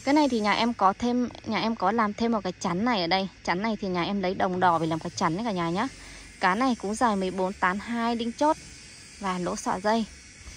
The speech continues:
Cái này có thêm cái lá chắn nên là giá nó sẽ cao hơn một chút xíu. Bởi vì cái đồng này thì em mua rất là đắt rồi nên là trong quá trình gia công thì mình thêm một cái, cái công là làm thêm cái chắn tay nữa nên là giá sẽ là ba trăm năm mươi nghìn đồng một con cả nhà nhá.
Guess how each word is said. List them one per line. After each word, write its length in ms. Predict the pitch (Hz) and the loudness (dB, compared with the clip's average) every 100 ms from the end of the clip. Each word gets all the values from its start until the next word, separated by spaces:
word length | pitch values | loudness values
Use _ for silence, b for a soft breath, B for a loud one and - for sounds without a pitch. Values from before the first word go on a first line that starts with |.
| B B - | B B -4
Cái 100 | 269 | 2
này 160 | 277 233 | 2 2
có 120 | 214 | 0
thêm 160 | 254 233 | 0 0
cái 100 | 196 | 2
lá 120 | 190 | 2
chắn 260 | - 185 202 | 2 2 2
nên 140 | 233 | 2
là 100 | 214 | 2
giá 180 | 180 175 | 4 2
nó 80 | 185 | 0
sẽ 180 | - 190 | -6 -2
cao 200 | 240 233 | 2 4
hơn 140 | 240 226 | 4 0
một 140 | 180 | -2
chút 140 | 269 | -4
xíu. 380 | - - 170 208 - B B | -4 -6 -6 -6 -10 B B
Bởi 80 | 214 | -2
vì 120 | 208 | 0
cái 140 | 208 208 | 0 2
đồng 280 | 220 226 208 | 6 6 4
này 180 | 202 | 0
thì 220 | 202 196 190 | 0 -2 0
em 240 | 240 247 | 2 2
mua 140 | 247 | 2
rất 180 | 247 330 | 2 2
là 80 | 233 | 4
đắt 240 | 233 302 | 4 2
rồi 160 | 262 202 | 2 0
nên 160 | 208 220 | 0 0
là 280 | 208 185 180 | 0 0 -2
trong 160 | 226 208 | -2 0
quá 100 | 196 | -2
trình 280 | - 233 196 | -2 -4 0
gia 160 | 233 | -2
công 260 | 233 254 240 | 0 0 0
thì 100 | 233 | 0
mình 180 | 202 185 | -2 -4
thêm 200 | 220 240 | -2 -2
một 100 | 233 - | -2 -2
cái, 280 | 180 170 214 B B B B B - | -2 -2 -4 B B B B B -4
cái 180 | 190 208 - | -4 -4 0
công 240 | 269 269 | 4 4
là 200 | 269 233 | 6 4
làm 320 | 196 196 185 185 | 4 4 4 2
thêm 160 | 247 | -2
cái 100 | 226 | -2
chắn 240 | 202 175 185 | 0 -2 0
tay 200 | 220 220 | 0 0
nữa 220 | 220 254 | 0 0
nên 160 | 233 | 0
là 140 | 233 180 | 0 2
giá 180 | 175 175 | 4 2
sẽ 200 | 185 196 | -2 -2
là 140 | 233 | 2
ba 220 | 226 226 | 2 2
trăm 260 | 220 240 233 | 0 0 2
năm 140 | 226 | 2
mươi 100 | 226 | 0
nghìn 160 | 220 190 | 0 0
đồng 180 | 185 185 | -2 -2
một 100 | 175 | -2
con 240 | 220 226 | 0 0
cả 80 | 202 | 0
nhà 180 | 175 170 | -2 0
nhá. 180 | 185 | 0